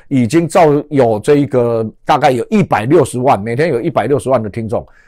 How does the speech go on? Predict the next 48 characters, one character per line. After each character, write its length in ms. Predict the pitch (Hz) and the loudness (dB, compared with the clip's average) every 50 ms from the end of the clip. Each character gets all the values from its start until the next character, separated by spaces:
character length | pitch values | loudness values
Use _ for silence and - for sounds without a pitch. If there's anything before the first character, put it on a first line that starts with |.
| _ _ | _ _
在 180 | - 147 127 | -2 -2 0
收 180 | - - 120 120 | 0 0 -2 -2
听 160 | 117 110 110 | -2 -4 -6
他， 240 | - 101 95 85 87 | -6 -8 -8 -8 -6
所 160 | - - 214 | -2 0 2
以 40 | 208 | 2
他 160 | 202 208 214 | 4 4 6
有 120 | 180 160 170 | 6 6 4
一 60 | 170 | 4
个 100 | 165 127 | 2 0
广 240 | - 123 110 120 117 | 0 0 -2 0 0
大 140 | 156 143 | 0 2
的 80 | 131 127 | 2 0
follower 500 | - - 143 139 139 139 123 117 98 87 - | -2 -2 0 2 2 2 2 0 -2 -6 -10
群。 360 | - - - 87 69 85 208 - - - _ _ _ _ | -10 -10 -10 -10 -8 -10 -12 -14 -16 -20 _ _ _ _
然 200 | - 131 143 160 | -2 0 0 2
后 220 | 175 196 190 151 | 4 4 4 4
呢， 200 | 139 135 135 135 | 4 4 2 2
他 160 | 107 139 156 | 2 0 2
的 240 | 170 151 143 139 - - - - _ _ _ | 4 4 4 4 2 0 -8 -20 _ _ _
十 200 | - - 190 202 | -6 -2 -2 -2
几 140 | - 165 156 | 0 0 0
年 160 | 147 151 170 | 2 0 0
来 200 | 180 143 139 143 | 2 2 2 2
呢， 120 | 143 143 143 | 2 0 0
对 220 | - 185 175 147 | 2 2 2 2
各 240 | - - 190 175 151 | 2 2 0 0 0
式 180 | - - 165 | 0 -2 -6
各 200 | 143 - 175 156 | -2 0 2 2
样 180 | 165 165 143 123 | 2 2 0 0
的， 160 | 123 123 123 - | 0 0 0 2
呃， 180 | 120 120 110 104 | 2 0 0 0
政 260 | - 226 196 160 147 | 2 2 2 2 2
策 180 | - 220 202 | 2 2 2
的 140 | 131 139 139 | 4 4 2
立 160 | 151 220 185 | 2 2 0
场 240 | 135 - 113 104 113 | 0 -2 -4 -4 -2
也 160 | 113 117 107 | -2 -2 -2
都 180 | 98 - 165 165 | 0 2 0 2
可 120 | - 160 | 2 2
以， 200 | 143 110 92 87 - | 0 0 0 -6 -6
他 160 | - 139 160 | -2 0 2
也 100 | 147 117 | 2 2
都 160 | 98 127 151 147 | 2 0 0 0
说 160 | - 151 143 | 2 0 0
得 80 | 139 | 0
清 220 | - - 139 156 151 | 0 -2 -4 -4 -4
楚， 200 | - 101 73 | -6 -8 -10